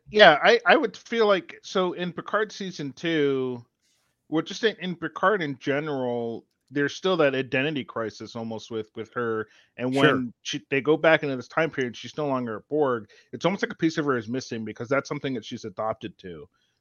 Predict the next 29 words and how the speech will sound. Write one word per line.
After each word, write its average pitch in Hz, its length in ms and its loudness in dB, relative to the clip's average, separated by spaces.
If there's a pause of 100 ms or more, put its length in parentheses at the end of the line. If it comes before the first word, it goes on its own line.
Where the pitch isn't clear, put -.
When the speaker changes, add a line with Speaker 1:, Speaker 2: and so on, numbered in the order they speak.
(100)
Speaker 1:
So 139 180 8
I 135 80 8
can 117 140 2
Speaker 2:
Exactly. - 20 -10
Speaker 1:
see 175 360 -2
where 131 420 4 (140)
when, 131 320 -2
when 127 120 -4
she 120 100 -12
gets 120 200 -8
turned 143 340 -2
back 123 360 2
into, 120 720 -6 (380)
uh, 117 260 -2
at 113 60 -4
least 117 160 -6
Speaker 2:
A - 20 -8
Speaker 1:
being 120 140 4
Speaker 2:
Borg. 107 120 2
Speaker 1:
partial 135 440 4 (300)
Borg, 110 380 -2 (580)
Speaker 2:
Yeah. 120 240 2
Speaker 1:
um, 107 340 -6 (200)
that, 131 140 0 (100)
that 131 240 6 (260)
she - 140 -6
felt 147 240 8
whole 123 420 4
again. 87 320 -12